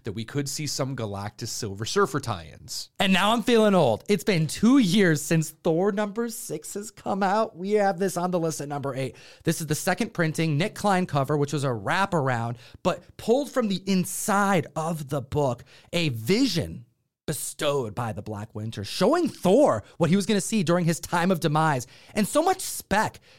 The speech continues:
Speaker 2: spiraled out of the pages of this book. We just got our first update.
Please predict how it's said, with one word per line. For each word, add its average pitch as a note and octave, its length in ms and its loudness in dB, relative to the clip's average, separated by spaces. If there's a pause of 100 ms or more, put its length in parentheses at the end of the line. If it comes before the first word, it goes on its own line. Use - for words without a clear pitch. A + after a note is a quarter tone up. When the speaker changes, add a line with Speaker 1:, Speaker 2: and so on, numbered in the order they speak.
(120)
Speaker 2:
spiraled A3+ 640 2
out F3+ 160 4
of C#3 160 2
the C#3 60 -4
pages D3 420 -4
of A#2 160 -4
this A2 180 -4
book. D#3 400 0 (160)
We C#3 100 -2
just F3+ 200 -2
got G#3+ 100 4
our F#3+ 80 6
first F#3 280 2
update. C#3+ 340 -2